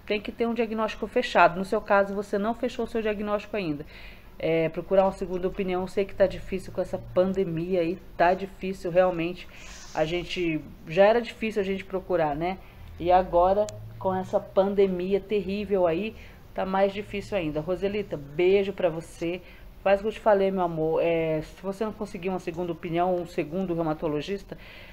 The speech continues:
tentar falar com ele, com esse, esse que você tá passando, "Doutor, eu quero, é, os exames que é próprio pra artrite, que é o de fator reumatoide, da proteína C reativa, né? Pra poder fechar o seu diagnóstico." Você não tá com o diagnóstico fechado, né, meu amor?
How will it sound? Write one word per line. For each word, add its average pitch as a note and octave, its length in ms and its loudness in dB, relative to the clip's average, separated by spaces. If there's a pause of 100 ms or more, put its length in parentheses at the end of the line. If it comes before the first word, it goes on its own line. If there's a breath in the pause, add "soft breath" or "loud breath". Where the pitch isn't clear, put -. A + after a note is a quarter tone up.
(220 loud breath)
tentar G#3+ 300 2
falar G3+ 240 6
com G3 160 2
ele, F#3 200 -2
com F#3 120 2
esse, F3+ 240 -2
esse F#3+ 340 2
que F3+ 80 -10
você - 200 -12
tá E3 100 0
passando, F3+ 380 0
"Doutor, F#3 380 2 (320 loud breath)
eu D#3 80 -8
quero, F#3+ 440 2
é, F3 140 2
os E3 100 0
exames F#3+ 440 -2
que G3 120 2
é F#3 80 8
próprio G3 500 2
pra G3 180 2
artrite, F#3+ 580 -2
que - 100 -4
é D#3+ 60 2
o D#3+ 40 0
de D#3 60 -6
fator E3 320 -2
reumatoide, E3+ 640 2
da E3 160 2
proteína E3+ 540 -4
C E3 160 -4
reativa, F3+ 680 0 (640 loud breath)
né? F#3+ 320 2 (500 loud breath)
Pra E3+ 160 6
poder G3 480 4 (340)
fechar B3 360 2
o A3+ 40 -4
seu B3 120 0
diagnóstico." A#3+ 520 0
Você G3 140 -4
não A#3 140 0
tá B3 180 0
com B3+ 140 -4
o - 20 -2
diagnóstico A#3 480 -2
fechado, E3+ 520 0
né, E3 120 -2
meu F3+ 140 -2
amor? D3 240 -2